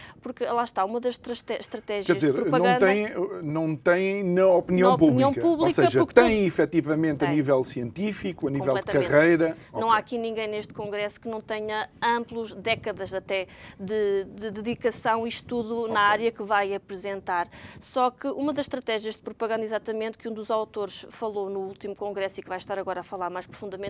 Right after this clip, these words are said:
Speaker 1: é a própria difamação de caráter.
Speaker 2: Hum.
Speaker 1: Que foi o que aconteceu a, a todos os que de alguma maneira vieram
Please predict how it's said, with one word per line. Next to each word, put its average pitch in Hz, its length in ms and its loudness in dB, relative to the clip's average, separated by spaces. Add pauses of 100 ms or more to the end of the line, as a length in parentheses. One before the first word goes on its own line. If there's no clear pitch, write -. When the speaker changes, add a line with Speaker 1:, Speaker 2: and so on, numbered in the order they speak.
(120)
Speaker 1:
é 202 40 -2
a 196 40 -6
própria 208 260 -6
difamação 214 580 -8
de 208 60 -14
caráter. 190 500 -8 (560)
Speaker 2:
Hum. 104 220 -12
Speaker 1:
Que 95 80 -14
foi 220 140 -2
o 208 40 -2
que - 60 -6
aconteceu 254 540 -4
a, - 80 -4
a 202 220 -2 (600)
todos - 400 2 (160)
os 196 140 -10
que - 60 -20
de 202 60 -2
alguma 196 240 -4
maneira 208 360 -4
vieram 202 480 -4